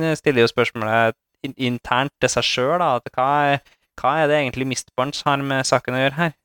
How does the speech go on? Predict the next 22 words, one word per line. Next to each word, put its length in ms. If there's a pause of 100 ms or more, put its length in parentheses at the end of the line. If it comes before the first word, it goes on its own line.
(240)
Hvorfor 260
er 80
det 160
viktig? 300 (2250)
Mm. 420 (500)
Du 60
kan 180
jo 80
ikke 200
bruke, 340
eh, 580
emosjonell 480
almansi 500
på 140
en 80
Kandra, 400
sier 200
han 100
jo, 100
så, 160 (460)
ja, 140 (360)
mm. 300